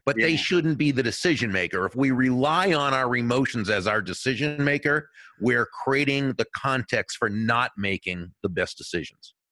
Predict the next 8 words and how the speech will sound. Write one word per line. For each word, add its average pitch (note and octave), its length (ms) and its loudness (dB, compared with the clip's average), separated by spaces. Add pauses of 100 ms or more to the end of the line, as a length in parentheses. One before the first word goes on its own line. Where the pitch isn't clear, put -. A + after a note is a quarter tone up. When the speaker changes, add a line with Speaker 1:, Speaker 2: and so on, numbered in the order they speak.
Speaker 2:
Are D3 100 0
there D#3 280 0
any, F#3+ 640 0 (180)
uh, A#2+ 280 0
techniques B2 880 -2
that G#2+ 180 -2
you'd G#2+ 200 -2
suggest G2+ 1000 -2